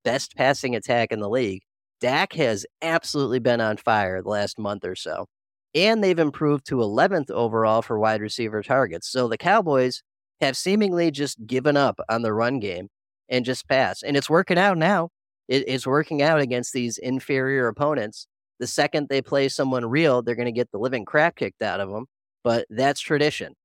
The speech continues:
That is how we do things as Cowboys and Cowboys fans. So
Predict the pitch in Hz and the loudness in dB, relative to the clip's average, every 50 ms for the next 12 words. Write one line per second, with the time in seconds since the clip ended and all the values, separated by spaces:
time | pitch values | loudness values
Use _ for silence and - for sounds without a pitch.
0 | _ _ _ - 113 120 120 120 120 120 117 - - 139 - - 127 123 120 117 | _ _ _ -4 -2 0 0 0 0 -2 -4 -6 -8 -10 -8 -2 0 0 0 0
1 | 127 120 110 120 113 113 - - 104 101 95 95 - - - 110 107 101 - - | 0 -2 -2 -2 -4 -4 -4 -6 -6 -6 -6 -10 -12 -6 -4 -4 -4 -4 -2 0
2 | 117 110 107 95 98 95 98 95 95 - - - - 101 101 98 95 _ - 117 | 0 0 0 -2 -4 -6 -6 -6 -8 -10 -12 -8 -6 -6 -6 -6 -8 _ -4 -4
3 | 101 92 95 95 90 92 - - 95 90 87 87 87 - - _ _ _ _ _ | -4 -2 -4 -6 -8 -8 -10 -12 -10 -12 -12 -14 -16 -20 -20 _ _ _ _ _
4 | _ - - - 104 95 95 92 92 | _ -16 -8 -4 -2 -2 -2 -4 -6